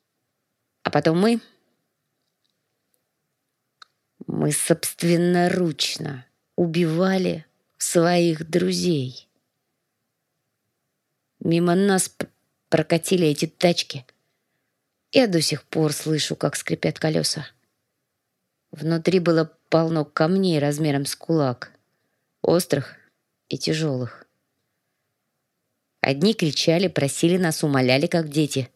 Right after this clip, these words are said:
Другие, к-, как Бабурин. Он просто молча стал на колени и глядел мне прямо в лицо,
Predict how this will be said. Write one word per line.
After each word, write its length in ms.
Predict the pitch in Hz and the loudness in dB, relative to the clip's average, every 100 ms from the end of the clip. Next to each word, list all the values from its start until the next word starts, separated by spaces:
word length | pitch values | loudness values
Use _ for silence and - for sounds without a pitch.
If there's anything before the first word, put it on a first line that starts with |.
| _ _ _ _ _ _ _ | _ _ _ _ _ _ _
Другие, 520 | - 151 147 156 202 | -4 -2 -2 0 0
к-, 140 | 185 - _ | -2 -8 _
как 260 | - 147 147 | -6 -4 2
Бабурин. 560 | 160 160 160 147 135 - _ _ _ _ _ _ _ _ _ - | 2 4 2 2 -2 -8 _ _ _ _ _ _ _ _ _ -10
Он 160 | - 147 | -4 -2
просто 280 | 151 156 175 | 0 0 2
молча 340 | 175 151 147 | 2 0 -2
стал 240 | 131 180 185 | 0 2 2
на 120 | 160 | 0
колени 400 | 135 139 143 147 | -2 0 0 0
и 20 | |
глядел 400 | 160 185 160 151 | 2 2 4 4
мне 160 | 147 147 | 2 2
прямо 320 | 196 202 190 | 4 4 4
в 60 | |
лицо, 520 | 208 247 - 170 120 | 2 2 2 2 2